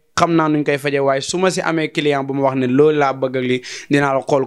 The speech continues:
ku ma la orienté, waaye man duma ko liggéey. Mi ndoxum siti, hémorroïde, asma. Waaye bu dul loolu feebar lu mu garaaw, garaaw, garaaw, garaaw, bu ma si jotee day tane.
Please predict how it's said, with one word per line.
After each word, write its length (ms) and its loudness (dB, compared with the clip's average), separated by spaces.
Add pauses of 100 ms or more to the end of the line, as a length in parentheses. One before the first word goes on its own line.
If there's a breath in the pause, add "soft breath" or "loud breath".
ku 80 2
ma 100 4
la 140 2
orienté, 460 -2
waaye 180 0
man 200 -4
duma 200 -2
ko 80 -4
liggéey. 420 -2 (380 loud breath)
Mi 580 0
ndoxum 340 0
siti, 440 -4 (420 loud breath)
hémorroïde, 480 0 (380)
asma. 320 -4 (1080 loud breath)
Waaye 260 4
bu 200 0
dul 140 2 (180)
loolu 260 4
feebar 360 2
lu 200 -2
mu 80 0
garaaw, 340 2
garaaw, 320 0
garaaw, 280 0
garaaw, 260 -2
bu 100 -12
ma 80 -2
si 120 -6
jotee 220 0
day 160 0
tane. 260 -6